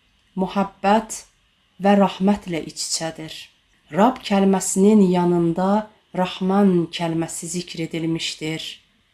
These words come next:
Aləmlərin Rabbi olan Allah Rahman və Rahimdir. Demək, biz kəndimizi və ya Allahın qullarını eğitmək istədiyimizdə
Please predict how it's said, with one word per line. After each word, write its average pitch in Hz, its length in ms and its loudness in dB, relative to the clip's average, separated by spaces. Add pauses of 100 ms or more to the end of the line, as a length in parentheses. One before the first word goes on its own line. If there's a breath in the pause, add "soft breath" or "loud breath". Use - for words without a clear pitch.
(120)
Aləmlərin 175 1080 0
Rabbi 170 480 -2
olan 170 300 0
Allah 175 600 -2 (600)
Rahman 175 640 -2 (420)
və 180 280 -2 (340)
Rahimdir. 175 720 -4 (960)
Demək, 208 540 0
biz 240 460 0 (260)
kəndimizi 190 1000 0
və 175 240 -2
ya 202 440 0 (220)
Allahın 175 840 0
qullarını 165 800 -4 (560)
eğitmək 180 880 -4
istədiyimizdə 175 1300 -6